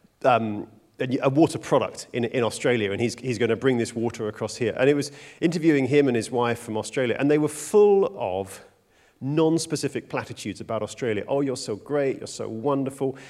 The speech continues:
it's a fantastic country." And I, I just felt so unrewarded by that, you know, so unstimulated, so unspecial,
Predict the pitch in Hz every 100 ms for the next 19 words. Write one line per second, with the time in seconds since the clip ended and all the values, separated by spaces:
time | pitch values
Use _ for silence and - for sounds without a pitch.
0 | - - - - 104 - 165 147 - 139
1 | - 135 123 131 - 143 131 151 185 -
2 | 139 180 151 - - _ _ _ _ _
3 | _ _ - 165 127 110 - - _ _
4 | _ _ _ _ - - 165 165 170 165
5 | 151 143 135 139 135 104 - - _ _
6 | 101 87 87 - - - - - 131 104
7 | - 180 160 - 147 156 156 143 - -
8 | - - 160 143 127 92 104 - 156 147
9 | - 143 147 143 - 107 - - 90